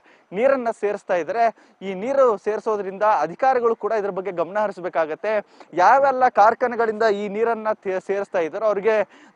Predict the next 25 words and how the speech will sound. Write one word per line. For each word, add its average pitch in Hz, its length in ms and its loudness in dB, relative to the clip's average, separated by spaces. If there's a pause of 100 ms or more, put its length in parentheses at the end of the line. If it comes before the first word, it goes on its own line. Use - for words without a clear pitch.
ದಂಡ 226 220 0
ಹಾಕೋದಾಗಿರ್ಬೋದು, 180 760 -2
ಆ 196 140 2
ಕಾರ್ಖಾನೆಗಳಿಗೆ 208 640 -2
ಒಂದು 196 220 -6
ಮಾರ್ಗಸೂಚಿಯನ್ನ 196 720 -4
ಮಾಡ್ಬೇಕಾಗತ್ತೆ. 151 960 -2 (120)
ಅದನ್ನ 277 340 6
ಮಾಡ್ದಲ್ಲಿ 233 440 2
ಮಾತ್ರ 208 300 -2 (140)
ತುಂಗಭದ್ರಾ 220 720 0
ನದಿಯನ್ನ 196 420 -2
ಉಳಿಸ್ಕೋಬಹುದು. 190 760 -2 (280)
ಜೊತೆಯಾಗಿ 254 520 2
ನಮ್ಮ 247 340 2
ಕರ್ನಾಟಕದಲ್ಲಿ 226 720 -2
ಇದು 175 200 -4
ತುಂಗಭದ್ರಾ 226 500 -2
ನದಿ 202 180 -4
ಅಲ್ಲ, 196 200 0
ಅನೇಕ 233 320 2
ನದಿಗಳ 226 340 -2
ಪರಿಸ್ಥಿತಿ 196 460 -8
ಇದೇ 175 180 -2
ಆಗಿದೆ. 208 420 2